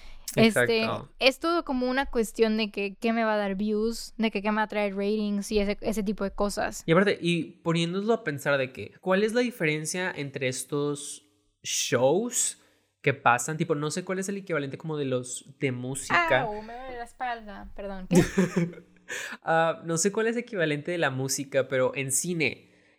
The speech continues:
Speaker 2: que tú para algo tener más prestigio son como los festivales, que tú tienes que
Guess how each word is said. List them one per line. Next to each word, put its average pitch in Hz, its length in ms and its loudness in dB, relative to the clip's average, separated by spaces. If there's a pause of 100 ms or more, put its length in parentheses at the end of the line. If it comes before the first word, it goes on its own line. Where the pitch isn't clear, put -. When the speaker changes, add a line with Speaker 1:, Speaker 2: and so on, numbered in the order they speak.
(100)
Speaker 2:
que 147 100 8
tú 135 260 -2
para 151 720 2
algo 135 300 4
tener 139 220 -2
más 135 160 -6
prestigio 135 500 -6
son 123 200 -6
como 131 340 -6
los 131 380 2
festivales, 117 960 -2
que 143 100 6
tú 139 300 -4
tienes 147 320 -4
que 120 340 -2